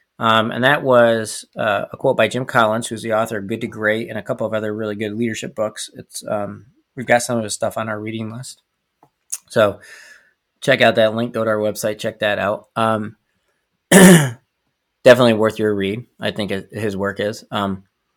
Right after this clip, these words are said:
but anyway, his quote is, "By definition, it is not possible for everyone to be average." And so here's my message to the team.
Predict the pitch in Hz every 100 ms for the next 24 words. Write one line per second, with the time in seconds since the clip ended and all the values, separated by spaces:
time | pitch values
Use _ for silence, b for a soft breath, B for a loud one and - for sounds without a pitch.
0 | _ _ b b b - 135 165 170 107
1 | - - 175 - 165 147 123 117 117 110
2 | - _ _ 120 120 117 113 117 160 139
3 | 107 113 104 101 113 - - 104 - 104
4 | 95 101 95 95 87 90 85 90 - -
5 | - - _ _ _ _ _ _ _ _
6 | _ _ _ _ _ _ _ _ _ -
7 | 113 - 120 180 151 135 113 113 110 -
8 | 98 92 - -